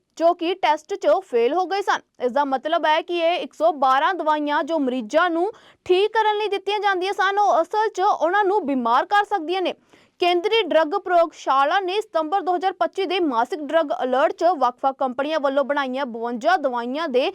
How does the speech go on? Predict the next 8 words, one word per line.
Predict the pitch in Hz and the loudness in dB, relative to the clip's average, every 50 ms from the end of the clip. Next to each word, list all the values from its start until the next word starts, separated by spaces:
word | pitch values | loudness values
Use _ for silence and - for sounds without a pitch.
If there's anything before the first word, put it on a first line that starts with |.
| - - - _ _ 285 | -8 -18 -20 _ _ 0
ਨਮੂਨਿਆਂ | 320 320 311 330 349 359 403 440 440 | 0 2 2 2 2 2 2 2 2
ਨੂੰ | 381 381 440 | 2 0 -2
ਸਟੈਂਡਰਡ | 440 - - - 359 359 381 392 392 466 453 440 | -4 -6 -6 -2 -2 0 0 0 0 0 -2 -2
ਤੋਂ | - - 302 320 359 370 | 0 2 4 4 4 0
ਘੱਟ | - - 285 277 269 - 330 | 0 -2 -2 -2 0 -2 -2
ਗੁਣਵੱਤਾ | 277 277 262 240 233 233 233 294 311 | -2 -2 -2 -2 -2 0 2 0 0
ਵਾਲਾ | 311 269 240 240 254 269 - - | 2 2 2 2 2 0 0 0
ਐਲਾਨਿਆ। | - 269 247 233 240 254 302 339 294 | 0 0 0 0 -2 -2 -4 -4 -4